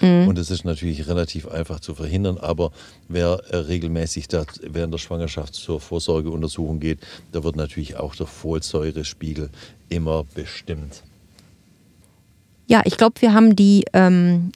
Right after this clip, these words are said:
Speaker 1: Erythrozyten jetzt genug besprochen. Ich würd
Speaker 2: Mhm.
Speaker 1: sagen, sollen wir mal zu den Blutplättchen rüberspringen.
Speaker 2: Die Thrombozyten,
Speaker 1: Ja.
Speaker 2: genau. Die werden
Speaker 1: Ja.
Speaker 2: ja auch gebildet im Knochenmark.
Speaker 1: Ja, und das finde ich immer,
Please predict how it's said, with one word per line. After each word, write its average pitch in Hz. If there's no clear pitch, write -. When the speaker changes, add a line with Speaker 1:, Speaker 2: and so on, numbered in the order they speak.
Speaker 1:
Erythrozyten 226
jetzt 226
genug 214
besprochen. 330
Ich 254
würd 262
Speaker 2:
Mhm. -
Speaker 1:
sagen, 247
sollen 240
wir -
mal 226
zu -
den 208
Blutplättchen -
rüberspringen. 208
Speaker 2:
Die 87
Thrombozyten, 104
Speaker 1:
Ja. 185
Speaker 2:
genau. 98
Die 107
werden 120
Speaker 1:
Ja. 123
Speaker 2:
ja 98
auch 156
gebildet 127
im 85
Knochenmark. 175
Speaker 1:
Ja, 202
und 220
das 214
finde 254
ich 226
immer, 214